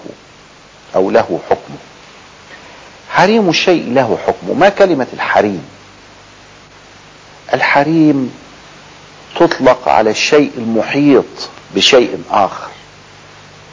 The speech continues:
ومن ضرب الأمثلة والفروع سيتبين لنا ما معنى الحريم.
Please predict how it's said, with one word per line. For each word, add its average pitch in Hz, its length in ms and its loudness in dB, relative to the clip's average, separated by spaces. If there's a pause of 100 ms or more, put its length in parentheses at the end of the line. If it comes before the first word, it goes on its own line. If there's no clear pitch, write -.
(400)
ومن 113 400 2
ضرب 135 360 2 (360)
الأمثلة 101 680 2 (140)
والفروع 113 720 2
سيتبين 117 800 2
لنا 135 280 4 (460)
ما 127 160 4
معنى 101 300 2
الحريم. 92 500 -8